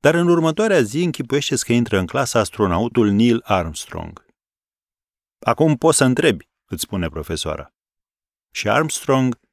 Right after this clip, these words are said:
îți răspunde la fiecare întrebare ferm și clar. El cunoaște luna, a umblat pe ea. Fără presupuneri, speculații sau ezitări,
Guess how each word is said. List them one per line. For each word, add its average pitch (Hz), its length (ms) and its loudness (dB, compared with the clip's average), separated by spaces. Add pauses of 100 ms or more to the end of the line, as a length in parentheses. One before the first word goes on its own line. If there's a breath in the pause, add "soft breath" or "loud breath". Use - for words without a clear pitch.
îți 98 160 0
răspunde 101 360 2
la 87 120 2
fiecare 110 400 2
întrebare 87 480 2
ferm 87 400 -2
și 82 220 -4
clar. - 400 -8 (580)
El 92 260 -4
cunoaște 98 520 -4
luna, 76 420 -10 (140)
a 101 100 -4
umblat 87 420 -2
pe 92 120 -8
ea. 90 240 -6 (720)
Fără 127 280 2
presupuneri, 117 640 0
speculații 95 680 0
sau 95 180 -2
ezitări, 85 520 -2